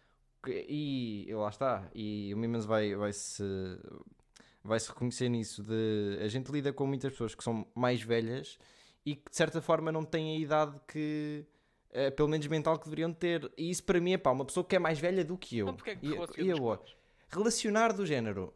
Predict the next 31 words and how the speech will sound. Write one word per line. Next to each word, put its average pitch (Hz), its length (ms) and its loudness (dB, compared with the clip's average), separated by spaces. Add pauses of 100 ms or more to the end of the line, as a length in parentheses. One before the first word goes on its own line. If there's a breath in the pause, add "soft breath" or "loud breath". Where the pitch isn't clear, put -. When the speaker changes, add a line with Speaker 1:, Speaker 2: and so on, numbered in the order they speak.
(140)
Speaker 1:
é, 98 200 -2
e, 151 60 0 (280)
pá, 123 340 4 (220)
há 120 120 4
certas 147 340 -2
alturas 151 360 0
que - 80 -14
tu 160 60 -10
tens 170 200 -4
de - 60 -16
relacionar. 170 420 0
Por 165 120 -2
exemplo, 123 400 0 (280 loud breath)
na 123 120 2
minha 147 180 4
opinião, 143 380 2
a 160 60 2
minha, 117 440 0
o 110 60 -8
que, - 140 -8
o 120 40 -4
que 139 80 -2
eu 135 60 4
disse - 400 -4
sobre 131 220 -2
uma 143 140 -4
professora 147 460 0
que 151 140 -4
eu 139 40 0
tive, 147 340 -2
ou 104 300 2